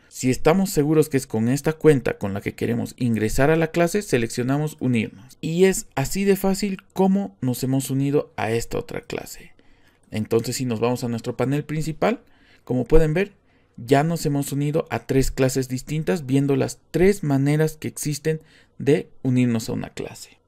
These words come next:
Ahora que sabemos cómo unirnos a una clase en el rol de estudiante, es momento de que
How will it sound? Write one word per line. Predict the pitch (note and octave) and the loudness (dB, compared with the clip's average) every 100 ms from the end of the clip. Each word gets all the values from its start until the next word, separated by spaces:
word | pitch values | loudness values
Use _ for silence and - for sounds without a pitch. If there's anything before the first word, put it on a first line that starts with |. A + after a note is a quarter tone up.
| _ | _
Ahora | C3+ G3 A#3+ | -2 0 0
que | G3 | -2
sabemos | F#3 D#3 D#3 D3 | 2 2 2 -2
cómo | D#3 D#3 | -2 0
unirnos | C3+ C#3 B2+ A#2+ | 0 0 -2 -4
a | |
una | A#2+ - | -6 -6
clase | A2 A2 A2 - - _ | -2 -2 -4 -8 -12 _
en | A#2+ | -8
el | A#2 A2+ | -6 -2
rol | A#2+ B2+ | -2 2
de | D3 | 0
estudiante, | D3 F3 E3 D3 E3+ G#3+ _ - - - | 0 0 2 2 -2 -8 _ -20 -16 -6
es | F3+ | -2
momento | G3 F3 F3 F3 | 0 0 -2 -2
de | E3 | -4
que | - - | -4 -10